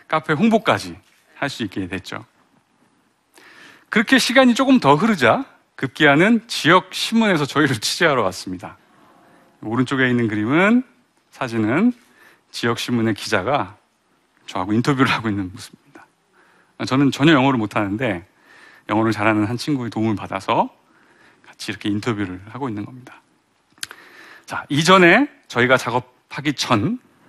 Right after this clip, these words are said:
건물의 모습입니다. 저희가 조금씩 벽화를 작업해 가면서,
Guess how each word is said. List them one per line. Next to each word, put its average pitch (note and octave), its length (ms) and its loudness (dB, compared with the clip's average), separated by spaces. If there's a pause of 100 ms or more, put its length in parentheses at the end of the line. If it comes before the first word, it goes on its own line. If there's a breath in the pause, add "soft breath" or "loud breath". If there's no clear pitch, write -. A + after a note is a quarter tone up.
(120)
건물의 G#2+ 360 -4
모습입니다. F#2+ 720 -4 (800 soft breath)
저희가 A2+ 220 -4
조금씩 E3+ 360 -4
벽화를 C3+ 380 2
작업해 A#2 340 -2
가면서, A2 520 0